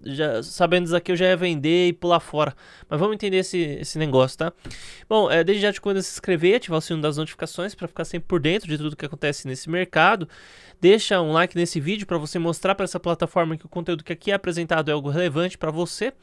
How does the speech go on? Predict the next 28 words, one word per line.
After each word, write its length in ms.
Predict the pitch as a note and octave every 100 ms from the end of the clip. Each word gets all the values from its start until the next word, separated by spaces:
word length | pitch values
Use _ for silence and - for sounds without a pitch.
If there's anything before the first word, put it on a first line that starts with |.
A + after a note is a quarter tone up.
| _ - - - - - - -
É, 200 | D3 D#3+
e 180 | G#3+ C4
assim 220 | B3+ A3
você 180 | A3 -
também 220 | G3+ G3+
me 80 | G3+
ajuda 200 | G3+ G#3
bastante. 600 | A3 - D#3 C#3+ - -
E, 140 | F3+ F#3+
pessoal, 280 | B3 - A#3+
o 20 |
primeiro 300 | A3+ A#3 B3
link 220 | B3+ B3+
na 140 | A3
descrição 600 | G#3+ A3 - G3 A3 A#3
é 20 | C4+
o 20 |
da 140 | C4
Binance. 520 | G#3+ G3 B3+ G3+ D#3+ C#3+
Essa 220 | D#3 G3+
é 20 |
a 40 | G#3
maior 260 | G3+ G#3
corretora 480 | A3+ G3 F3 F3+ E3
de 180 | D3 C#3
criptomoedas 640 | E3 D#3 D3+ D3 C3+ C3+
do 80 | C3+
mundo. 260 | B2+ B2+